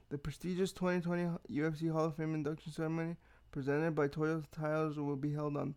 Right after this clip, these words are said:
Thursday, September twenty-third, and will honor specific achievements and contributions to the U F C and the sport of mixed martial arts. In addition, on Friday, September twenty-fourth, and continuing on Saturday, September twenty-fifth, fans will be able to take part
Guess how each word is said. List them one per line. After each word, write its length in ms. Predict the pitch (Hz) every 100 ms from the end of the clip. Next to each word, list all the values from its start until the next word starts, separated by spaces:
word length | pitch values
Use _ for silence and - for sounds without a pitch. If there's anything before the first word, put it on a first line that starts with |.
| -
Thursday, 520 | 147 156 151 180 185
September 500 | - 139 - 156 156
twenty-third, 640 | - 170 170 - 160 160 - - - -
and 140 | - 139
will 140 | 123
honor 300 | 107 147 165
specific 640 | - - 147 160 156 170 - - - - - - - -
achievements 560 | 135 - 165 175 175
and 160 | 170 156
contributions 720 | 160 160 160 139 151 165 175
to 80 | -
the 120 | 143
U 200 | 139 139
F 100 | 160
C 120 | - 165
and 100 | 156
the 80 | 147
sport 500 | - 143 147 160 -
of 120 | 139
mixed 300 | 143 139 -
martial 360 | 147 143 151
arts. 400 | 139 - - - - - - - - - - - - -
In 160 | 160
addition, 560 | 196 165 185 175 185 185
on 160 | 156 151
Friday, 500 | - 151 156 175 185
September 380 | 175 175 175
twenty-fourth, 540 | 165 180 180 160 160 160
and 120 | 156
continuing 500 | 151 156 160 165 170
on 160 | 156 147
Saturday, 440 | 156 156 156 175
September 460 | 170 - 165 160 160
twenty-fifth, 520 | 180 175 165 160 156 - - - - -
fans 480 | - - 151 156 165
will 100 | 170
be 140 | 160
able 200 | 165 170
to 160 | 160 170
take 140 | 160
part 320 | - 170 170